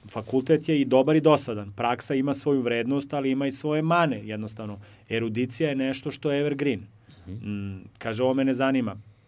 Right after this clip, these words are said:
Ne možeš da budeš zubar ako učiš samo što te zanima. Ne možeš da budeš broker ako radiš samo stvari koje te interesuju. Ne možeš da budeš dobar s ljudima ako pričaš samo s ljudima koji ti leže.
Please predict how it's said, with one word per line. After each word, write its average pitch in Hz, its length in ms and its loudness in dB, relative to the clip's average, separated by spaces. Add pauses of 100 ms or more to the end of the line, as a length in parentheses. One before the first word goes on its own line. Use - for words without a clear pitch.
Ne 110 220 -6
možeš 143 140 -2
da 156 60 0
budeš 165 260 2
zubar 165 320 4
ako 156 220 -2
učiš 151 320 -4
samo 143 180 -6
što 131 140 -10
te 131 120 -6
zanima. 110 380 -6
Ne 107 140 -10
možeš 113 140 -6
da 117 60 -6
budeš 131 220 -2
broker 127 480 -2
ako 143 200 -6
radiš 143 240 -4
samo 147 180 -6
stvari 143 320 0
koje 113 160 -8
te 117 100 -10
interesuju. 104 420 -12
Ne 107 120 -8
možeš 120 120 -6
da 123 60 -6
budeš 131 200 -2
dobar 139 260 -2
s - 120 -10
ljudima 170 400 -2 (420)
ako 135 260 -2
pričaš 170 420 -2
samo 170 220 -2
s 160 120 -6
ljudima 165 320 0
koji 196 220 -4
ti 190 160 2
leže. 143 340 2